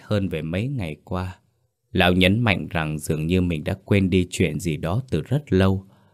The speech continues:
mà không thể nhớ ra nổi. Lão tin chắc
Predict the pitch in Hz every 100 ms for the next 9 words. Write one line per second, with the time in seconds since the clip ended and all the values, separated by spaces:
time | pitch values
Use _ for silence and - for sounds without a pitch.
0 | _ - 80 - 107 104 80 - 82 95
1 | 127 120 90 85 - 117 123 _ _ _
2 | _ _ _ _ - 98 110 127 107 95
3 | 95 131